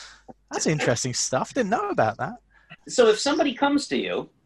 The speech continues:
Speaker 2: and, let's say, tomorrow you get a pitch proposal, you get an email, and it's for a game, a niche game, uh,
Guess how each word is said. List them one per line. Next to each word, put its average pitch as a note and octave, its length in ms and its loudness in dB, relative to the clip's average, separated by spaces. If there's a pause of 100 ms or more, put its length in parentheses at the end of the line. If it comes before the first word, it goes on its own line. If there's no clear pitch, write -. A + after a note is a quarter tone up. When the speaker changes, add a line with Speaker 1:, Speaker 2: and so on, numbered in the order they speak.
(140)
Speaker 2:
and, D3+ 360 2
let's F#3 200 -6
say, F3+ 140 -2
tomorrow F#3 500 0
you B2 180 -2
get E3 160 -2
a D3 60 0
pitch D3 260 -4
proposal, F#2 440 -6
you C3+ 100 -2
get D#3 160 4
an C3+ 60 -4
email, - 500 -8 (140)
and A#2 100 -2
it's A#2+ 100 -8
for B2 220 0
a A2+ 80 -2
game, D#3 580 2
a G#2 40 -8
niche F3 340 -2
game, G2 420 -2
uh, F#2+ 220 -2